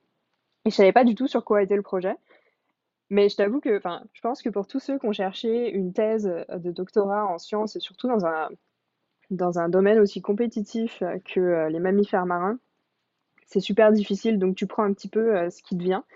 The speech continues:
Et, heu, donc, je me suis lancée dans, dans les interviews, et cetera. J'ai été retenue et puis,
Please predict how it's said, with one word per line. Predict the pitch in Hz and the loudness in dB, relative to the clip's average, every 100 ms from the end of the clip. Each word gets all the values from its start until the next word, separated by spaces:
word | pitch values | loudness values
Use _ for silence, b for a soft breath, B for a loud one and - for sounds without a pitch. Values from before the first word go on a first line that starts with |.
| B B B B B B B _ _ 185 | B B B B B B B _ _ 4
Et, | 208 | 6
heu, | 196 180 180 185 | 6 6 6 4
donc, | 190 226 | 2 0
je | 220 | 0
me | 220 | 0
suis | - | 0
lancée | 214 233 320 320 | -2 0 0 0
dans, | 240 208 196 196 202 B B | 0 0 0 0 -2 B B
dans | 220 208 | 0 0
les | 202 | 0
interviews, | 220 208 208 220 254 294 | -2 -2 -2 -2 -2 -4
et | 214 | -4
cetera. | 196 190 190 240 285 | -6 -6 -4 -4 -4
J'ai | 208 | -4
été | 190 208 | -2 -2
retenue | 220 - 208 233 294 262 | -4 -4 -6 -6 -6 -4
et | 202 190 | -4 -4
puis, | - - | -8 -20